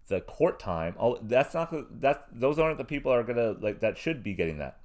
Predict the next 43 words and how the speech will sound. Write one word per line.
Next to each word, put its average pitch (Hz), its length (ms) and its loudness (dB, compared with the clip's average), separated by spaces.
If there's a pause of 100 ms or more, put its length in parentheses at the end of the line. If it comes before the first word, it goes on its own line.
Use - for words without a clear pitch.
(120)
right? 107 260 2 (500)
So 123 220 6
it's 117 120 0
gonna 139 140 0
be 139 120 2
the 127 80 2
people 143 300 0
that 131 100 6
are 113 60 4
just, 101 140 -6
like, 101 180 0
hovering 110 400 0
above, 104 420 0 (340)
fucking 95 240 -6
hovering 107 280 0
above, 104 300 4
not, 104 260 0
with 107 180 -2
no 143 520 4 (180)
concern 117 840 -2 (300)
about 107 380 2
anybody 120 460 2
that's 104 240 -2
behind 92 340 -2
them. 65 160 -10 (720)
Um, 107 440 4 (240)
and 110 100 2
I 120 60 4
think 151 200 -4
that's - 460 -2
sad, 78 380 0 (280)
and 98 140 -4
it's 104 120 -8
wrong, 107 340 2 (360)
and 104 140 -4
it - 40 -8
shouldn't - 240 -6
be. - 220 -12
It - 140 -8
shouldn't 156 240 -4
be 131 100 -2
this 117 200 -4
way. 67 180 -2